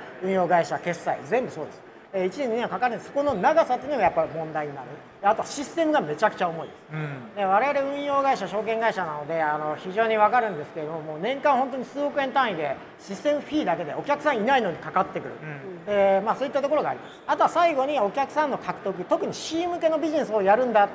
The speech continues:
Speaker 1: たら、お客さんの獲得が非常に難しい。まあ、あの、シーピーエーという、まあ、シーピーシーでもし-、
Speaker 2: うん。
Speaker 1: あの、いいんですけども、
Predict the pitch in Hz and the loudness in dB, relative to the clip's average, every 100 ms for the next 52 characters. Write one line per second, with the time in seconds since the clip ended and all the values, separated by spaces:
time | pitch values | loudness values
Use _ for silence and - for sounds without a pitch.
0 | - 240 285 180 - - - 185 269 269 | 0 2 4 2 0 -14 -10 2 4 6
1 | 277 220 - - 202 180 175 180 196 240 | 4 2 -2 -2 0 2 0 0 2 4
2 | 233 226 - 214 196 147 190 180 165 165 | 4 0 2 2 2 0 4 6 4 0
3 | - 220 240 240 190 170 165 175 196 190 | -6 -6 2 2 4 0 0 -4 -4 -4
4 | 190 190 190 175 - 214 - - 156 147 | -4 -4 -4 -4 -4 -4 -4 -8 -14 -8
5 | 180 - 220 - 170 170 185 196 156 - | -8 -6 -8 -6 -4 -4 -4 -4 -4 -6
6 | 180 202 | 0 0